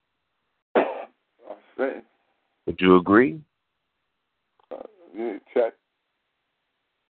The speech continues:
Speaker 2: If you ain't watched nothing what Doctor Clark said, the one thing I thought was interesting what Doctor Clark said, you know, it ain't, it ain't even pertain to Colin Malcolm. When he was a police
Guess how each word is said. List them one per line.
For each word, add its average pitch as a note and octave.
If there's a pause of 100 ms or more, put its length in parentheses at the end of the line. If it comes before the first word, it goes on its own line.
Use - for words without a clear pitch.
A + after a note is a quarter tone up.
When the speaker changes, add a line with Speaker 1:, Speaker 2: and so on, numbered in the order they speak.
(520)
Speaker 2:
If F#2+
you C#3
ain't B2
watched B2
nothing A2+
what G2+
Doctor G#2+
Clark G2+ (100)
said, F#2+
the F2+
one G#2 (100)
thing G2+
I E3 (120)
thought F#2
was F2+
interesting F#2+
what F#2
Doctor F#2
Clark F#2
said, F#2 (2000)
you G2+
know, G#2
it G2
ain't, D#2+ (500)
it F2+
ain't A2+
even G#2+
pertain A2
to G#2
Colin B2
Malcolm. G2 (260)
When C3
he C#3+
was B2+
a C3
police C#3+